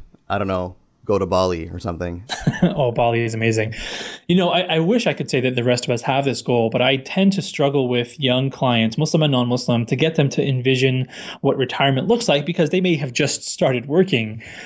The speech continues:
Speaker 2: So thinking about what life is like after work is not really on their mind at all. But the reason why financial professionals like myself harp on this idea of retirement is because it's very expensive. And I want to illustrate that through this goal. So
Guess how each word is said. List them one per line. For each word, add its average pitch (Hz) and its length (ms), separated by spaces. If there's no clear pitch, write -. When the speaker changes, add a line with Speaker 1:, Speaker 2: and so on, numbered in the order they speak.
Speaker 2:
So 123 540
thinking 175 260
about 143 160
what 135 160
life 131 240
is 135 240
like 139 400
after 214 380
work 120 240
is 117 100
not 131 160
really 135 300
on 120 140
their 113 100
mind 117 240
at 113 80
all. 131 420
But 160 120
the 185 100
reason 262 340
why 170 180
financial 143 380
professionals 143 560
like 127 120
myself 139 460
harp 170 380
on 139 160
this 135 140
idea 135 440
of 120 80
retirement 214 500
is 143 80
because 151 380
it's 143 120
very 135 340
expensive. 117 580
And 156 80
I 165 40
want 196 160
to 202 120
illustrate 151 320
that 120 160
through 131 120
this 123 180
goal. 110 260
So 117 320